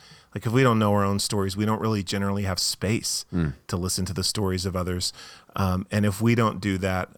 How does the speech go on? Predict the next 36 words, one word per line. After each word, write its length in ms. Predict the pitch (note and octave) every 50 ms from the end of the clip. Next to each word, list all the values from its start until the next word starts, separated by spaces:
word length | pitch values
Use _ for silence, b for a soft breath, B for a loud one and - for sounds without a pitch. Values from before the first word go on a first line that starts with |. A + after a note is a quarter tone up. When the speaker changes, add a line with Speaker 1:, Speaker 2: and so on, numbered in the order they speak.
| _ _
Speaker 1:
um, 360 | - G2+ F#2+ F#2+ F#2+ F#2 F#2 - b b b b b b b b b b b -
what, 320 | - G#2+ A2+ G#2+ - - - _
what 240 | - G#2+ A#2+ A#2 -
might 340 | A2+ A#2 A2 G#2+ G2+ - -
the 80 | A2 G#2
world 320 | F2+ G2+ G2 F#2+ F#2+ -
look 180 | G#2 G2+ - -
like 220 | F#2+ F2 F2+ -
if 180 | G#2 G2 - -
we 100 | G2+ F#2+
don't 280 | F2 G#2+ G2 F#2 F#2 - - _ _ _ _
pause 340 | - - F#2+ F#2 F#2+ F2+ G2
and 120 | F#2 F#2
rest, 300 | F#2 F#2 F#2 E2+ - -
if 120 | G#2+ - -
we 80 | G#2+
don't 300 | F#2+ G2 A2 G#2+ - -
take 240 | - - G#2+ G2 -
a, 60 | G2+ E2+ - - _ - -
a 180 | F2+ F#2+ F2+ E2+ A2 - _ _
deep, 320 | - - G#2+ G2+ G2 - - _ _ _ -
uh, 240 | G2+ F#2+ F2+ E2+ E2+ - _ _ _
excuse 320 | - - - B2 A#2+ A2
me, 140 | G#2 F#2 F#2
if 100 | F#2+ -
we 60 | G#2
don't 240 | G2+ G#2 G#2+ - -
take 320 | - A2+ G#2 F#2 - - B B B B B B B B -
a 320 | - F#2 F2 F2+ F2 E2+ - - _ - -
deep 240 | - G2 F#2+ - -
drink 240 | - G2+ G2 F#2 -
of 60 | G#2
water, 520 | F#2 F2+ F2+ F2 F2+ F#2 G2 G2 F#2+ - - _ _ -
you 140 | G#2+ G2
Speaker 2:
Mm. 40 | F#2
Speaker 1:
know, 200 | F2 F2+ F#2 F#2